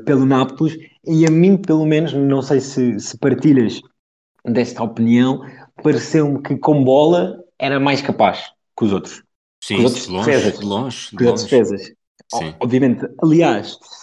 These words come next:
Speaker 1: ehm, eu até vi, e vamos falar disto, eh, depois,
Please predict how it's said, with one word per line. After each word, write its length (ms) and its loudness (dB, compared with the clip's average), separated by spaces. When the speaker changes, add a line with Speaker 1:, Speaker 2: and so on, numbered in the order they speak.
Speaker 1:
ehm, 460 -4
eu 180 4
até 260 4
vi, 400 2
e 80 -4
vamos 380 -2
falar 440 0
disto, 480 -2
eh, 360 -4
depois, 680 0